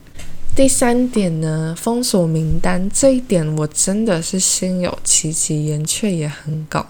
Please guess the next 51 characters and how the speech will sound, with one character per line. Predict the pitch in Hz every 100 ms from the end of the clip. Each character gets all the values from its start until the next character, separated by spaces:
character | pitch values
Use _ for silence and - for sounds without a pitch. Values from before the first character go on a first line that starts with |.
| -
笑。 | - - - - - - -
因 | 254
为 | 262 -
我 | 156
看 | -
到 | 185 185 240 - - - - - 311
剧 | -
情 | 220 170
中 | 165 170 170
演 | 151
到 | 151 160
封 | 165 160
锁 | 160 147
名 | 156
单 | 156 151
的 | 147
时 | 147 160
候， | 165
我 | 165
就 | 156 190 - - -
想 | - 175 165
说， | 208 214 -
诶， | 277 - - - - - - -
我 | 285 185 165 - -
等 | - 165
一 |
下 | 185 196
结 | 180 160
束 | - 175
之 | 170
后， | 151
我 | 151
去 | 170
搜 | - 156
寻 | 185 160
看 | 156 156
看 | 143 156
我 | 143 -
的 | 50 -
封 | 160
锁 | - 151
名 | 143 143
单 | 151
里 | 147
面 | 147
有 | 143
没 |
有 | 139
人 | - - 165
好 | 160 -
了。 | -